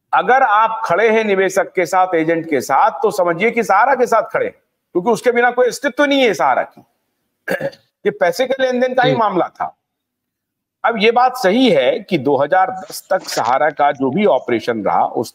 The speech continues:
Speaker 1: इस पर हम लोगों ने कई बार चर्चा की है। शुभम ने बहुत गंभीरता से एक बार बताया भी था कि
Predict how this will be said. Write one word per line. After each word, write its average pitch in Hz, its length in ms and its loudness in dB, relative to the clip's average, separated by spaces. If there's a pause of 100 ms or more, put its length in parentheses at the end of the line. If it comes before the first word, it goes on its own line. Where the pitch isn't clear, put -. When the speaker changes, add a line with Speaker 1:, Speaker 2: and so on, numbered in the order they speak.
(100)
Speaker 1:
इस 135 80 -8
पर 143 180 -4
हम 131 100 -6
लोगों 135 160 0
ने 131 100 -2
कई 170 240 -4
बार 127 160 2 (100)
चर्चा 95 280 -2
की 90 200 -8
है। 123 120 0
शुभम 110 300 -4
ने 117 120 0
बहुत 110 320 0 (380)
गंभीरता 113 440 0
से 117 180 -2
एक 107 100 -8
बार 110 140 2
बताया - 420 -4
भी - 80 -12
था - 240 -4 (800)
कि 202 260 2